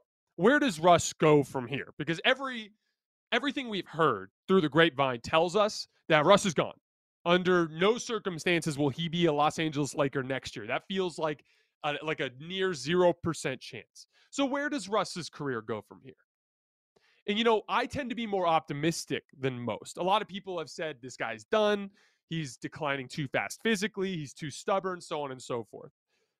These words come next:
But this is where I think the really, really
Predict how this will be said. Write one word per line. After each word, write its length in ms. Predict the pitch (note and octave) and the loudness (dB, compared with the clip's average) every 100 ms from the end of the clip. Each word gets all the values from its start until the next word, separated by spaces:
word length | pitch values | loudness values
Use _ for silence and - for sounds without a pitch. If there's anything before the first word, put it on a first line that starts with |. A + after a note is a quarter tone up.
| - | 4
But 100 | A3 | 6
this 160 | D4 D#4 | 6 -4
is 140 | D4 | -6
where 240 | B3 B3 G3+ | -2 0 2
I 140 | F3 | 0
think 380 | - F#3+ F3+ - _ _ D3 | 0 -4 -4 -8 _ _ -12
the 500 | C#3 E3+ D3+ A#2+ - _ _ _ _ _ _ _ | -2 -2 -2 -6 -12 _ _ _ _ _ _ _
really, 500 | C3+ D3 G3+ C4 B3+ | -12 0 2 2 2
really 400 | F3 F3+ G3 F#3+ | 2 4 4 2